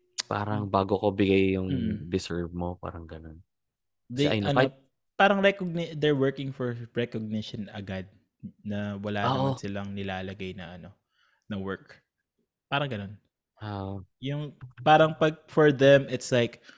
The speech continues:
Speaker 2: "I'm doing this because I wanna get recognized, not because it's my job to do it."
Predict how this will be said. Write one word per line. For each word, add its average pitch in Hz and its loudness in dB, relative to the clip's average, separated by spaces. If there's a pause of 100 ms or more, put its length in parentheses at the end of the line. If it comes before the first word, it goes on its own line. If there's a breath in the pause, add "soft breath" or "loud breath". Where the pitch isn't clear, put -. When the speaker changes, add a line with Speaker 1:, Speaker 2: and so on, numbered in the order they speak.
(280 soft breath)
Speaker 2:
"I'm 127 2
doing 123 6
this 113 2
because 107 -6
I 104 -4
wanna 101 -2
get 92 -8
recognized, 92 -14
not 110 -2
because 98 -6
it's - -10
my 98 -4
job 92 -8
to 92 -12
do 87 -12
it." - -18